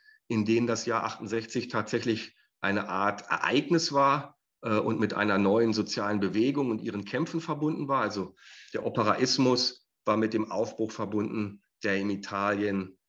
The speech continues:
äh, um achtundsechzig und neunundsechzig, ähm, ähm, herum, also Operaismus sogar schon viel früher, aber achtundsechzig, neunundsechzig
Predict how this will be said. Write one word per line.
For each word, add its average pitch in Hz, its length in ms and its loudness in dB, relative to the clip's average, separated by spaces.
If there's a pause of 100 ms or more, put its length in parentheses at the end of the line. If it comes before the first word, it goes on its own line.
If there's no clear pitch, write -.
(100)
äh, 107 120 -4
um 107 220 0
achtundsechzig 107 840 0
und 98 120 -2
neunundsechzig, 156 880 2
ähm, 139 640 2
ähm, 135 500 -2
herum, 139 560 -2 (640)
also 92 240 -2 (720)
Operaismus 104 560 0
sogar 104 180 2
schon 104 180 0
viel 98 160 0
früher, 131 340 6
aber 90 240 2
achtundsechzig, 104 580 -4
neunundsechzig 107 680 -2